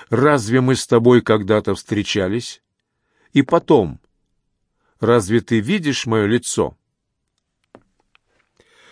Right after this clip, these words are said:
"Просто я уже так давно не вижу земными очами, что научился видеть внутренним взором".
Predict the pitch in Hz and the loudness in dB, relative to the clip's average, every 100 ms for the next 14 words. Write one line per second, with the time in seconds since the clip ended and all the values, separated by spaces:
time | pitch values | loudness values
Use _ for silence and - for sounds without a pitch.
0 | - - - _ _ - 220 202 - 180 | -20 -20 -20 _ _ 0 4 4 4 4
1 | 180 170 143 156 151 147 135 127 123 127 | 6 4 4 0 2 0 2 2 2 0
2 | 135 117 117 131 113 120 113 104 87 _ | -2 -2 0 0 2 2 4 2 -2 _
3 | _ _ _ - 98 113 117 120 135 123 | _ _ _ -12 -4 -2 -2 -2 0 0
4 | 120 - 107 - 120 156 175 139 95 - | -2 -4 -6 -4 -4 -4 -6 -8 -10 -12
5 | 85 _ _ _ _ _ _ _ _ _ | -18 _ _ _ _ _ _ _ _ _
6 | - - 175 175 175 156 170 175 147 151 | -16 -4 0 2 2 0 2 2 2 0
7 | 143 127 147 135 135 123 - - - - | 0 0 -2 0 -2 -4 -14 -16 -18 -20
8 | _ _ 104 110 123 143 127 135 135 131 | _ _ -4 0 2 0 0 -4 -2 -2
9 | 127 117 104 123 151 160 151 - - | -2 -4 -2 0 0 -2 -4 -8 -14